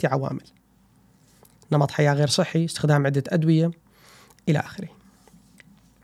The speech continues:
على سبيل المثال بعض الأدوية المضادة لمرض السكري أو المض-، المستخدمة لعلاج ارتفاع الضغط، ضغط الدم، أو لمرض الاكتئاب، قائمة طويلة من الأدوية التي يمكن أن تسبب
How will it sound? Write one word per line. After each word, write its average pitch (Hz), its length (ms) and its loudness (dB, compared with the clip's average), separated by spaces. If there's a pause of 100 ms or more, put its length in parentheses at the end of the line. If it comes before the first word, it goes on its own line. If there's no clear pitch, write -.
(680)
على 196 180 4
سبيل 240 280 4
المثال 190 480 2
بعض 214 200 2
الأدوية 196 360 0
المضادة 160 480 4
لمرض 147 340 4
السكري 160 560 -2
أو 160 140 -2
المض-، 151 300 0 (100)
المستخدمة 160 540 4
لعلاج 156 340 4
ارتفاع 151 460 2
الضغط، 151 480 -2 (300)
ضغط 151 200 -4
الدم، 170 360 2 (420)
أو 160 100 4
لمرض 147 380 2 (340)
الاكتئاب، - 560 0 (1120)
قائمة 190 320 6
طويلة 170 360 2
من 143 160 2
الأدوية 147 600 -2
التي 156 260 -2
يمكن 208 300 0
أن 147 120 -4
تسبب 156 500 -4